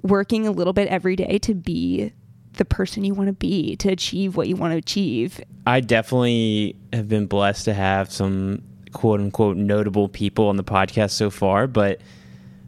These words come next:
Speaker 2: m-, my real heart behind it was, if I could build a podcast that had a follower base,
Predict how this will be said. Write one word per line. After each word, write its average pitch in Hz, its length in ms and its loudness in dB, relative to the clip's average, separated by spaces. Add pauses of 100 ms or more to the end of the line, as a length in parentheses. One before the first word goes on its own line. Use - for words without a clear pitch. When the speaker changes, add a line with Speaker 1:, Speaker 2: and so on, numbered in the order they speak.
(160)
Speaker 2:
m-, 127 260 -2
my 131 180 4
real 127 220 2
heart 120 300 0
behind 107 380 0
it 123 140 2
was, 104 500 0 (640)
if 120 120 -4
I 123 120 4
could 156 160 -2
build 131 220 2
a - 40 -4
podcast 101 760 0
that 98 400 0 (340)
had 123 280 4
a 120 60 2
follower 107 460 2
base, 95 580 -2